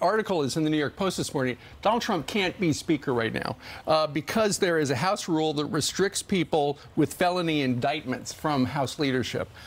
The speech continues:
because he's facing all those charges. He, uh, the House certainly could change it, but I was talking to somebody down in D C yesterday. You know, just imagine, if somebody put Donald Trump's name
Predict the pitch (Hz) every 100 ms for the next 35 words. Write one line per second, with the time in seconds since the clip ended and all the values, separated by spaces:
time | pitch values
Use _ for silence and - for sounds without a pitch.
0 | - - 139 175 135 139 156 127 143 123
1 | - 135 - 190 165 156 - - - -
2 | 202 196 180 156 151 151 170 170 170 170
3 | 208 262 - - 226 233 170 - 143 -
4 | 196 202 202 120 - - - 170 180 202
5 | 233 202 - 190 180 147 156 156 131 135
6 | 160 170 127 127 - 143 120 107 - -
7 | - - - - - - - - 165 139
8 | 170 208 175 135 120 104 - - - -
9 | 175 - 226 233 240 - - 202 147 -
10 | - - 170 180 190 180 - 160 123 -
11 | - - - 151 165 165 165 156